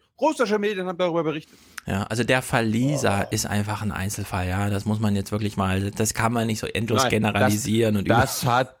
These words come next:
Speaker 1: das hat System dahinter, Stefan.
Speaker 2: Okay, es gibt
Speaker 1: Das ist, das,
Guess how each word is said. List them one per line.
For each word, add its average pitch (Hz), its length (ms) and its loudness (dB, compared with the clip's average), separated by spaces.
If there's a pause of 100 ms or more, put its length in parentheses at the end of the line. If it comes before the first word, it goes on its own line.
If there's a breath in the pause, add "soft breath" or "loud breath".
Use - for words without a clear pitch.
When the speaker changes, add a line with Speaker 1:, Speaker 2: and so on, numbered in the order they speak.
Speaker 1:
das 127 220 0
hat 139 180 2
System 135 400 0
dahinter, 120 400 2
Stefan. 104 380 -2
Speaker 2:
Okay, - 180 4
es 127 100 2
gibt 139 120 2
Speaker 1:
Das 127 160 0
ist, 131 160 -4
das, 143 220 0